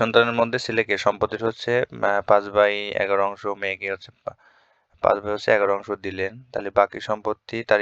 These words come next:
স্ত্রীকে দিলেন, স্ত্রীকে এত টাকা মূল্য সম্পত্তি পেলে সন্তানের কত টাকা মূল্য সম্পত্তি আছে? মোট ধরি এখান থেকে হচ্ছে, আহ,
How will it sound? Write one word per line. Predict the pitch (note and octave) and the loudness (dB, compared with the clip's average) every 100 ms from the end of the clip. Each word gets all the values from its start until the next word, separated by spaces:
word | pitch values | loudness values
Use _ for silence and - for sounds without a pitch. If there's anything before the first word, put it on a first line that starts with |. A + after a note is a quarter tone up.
| G2 | 0
স্ত্রীকে | - G#2+ G#2 G#2 | -10 -10 -8 -6
দিলেন, | G#2 G#2 A#2 - _ _ _ _ - A2 | -6 -8 -8 -14 _ _ _ _ -10 -8
স্ত্রীকে | - A#2 A#2 | -6 2 4
এত | A2 A2 | 6 4
টাকা | G#2+ | 4
মূল্য | G#2+ G#2+ A2 | 0 -2 -2
সম্পত্তি | G#2+ G#2+ - G#2+ | 0 0 -2 -4
পেলে | A2 A#2 | -4 -4
সন্তানের | A#2 A2 G#2+ G#2+ | -6 -6 -2 -2
কত | G2 | 0
টাকা | G2 G2 | -2 -2
মূল্য | F#2+ - | -6 -8
সম্পত্তি | - - - G2 | -10 -10 -6 -6
আছে? | G#2 G2+ | -8 0
মোট | G#2+ A#2 A2 | 4 4 4
ধরি | G#2+ G2 F#2+ | -2 -2 -4
এখান | C#3+ - | -12 -20
থেকে | G2+ G2 | -18 -14
হচ্ছে, | F#2+ - G2+ G2 - _ _ - - G2+ | -14 -12 -10 -10 -12 _ _ -20 -12 -8
আহ, | G2+ G2 G2 | -6 -6 -8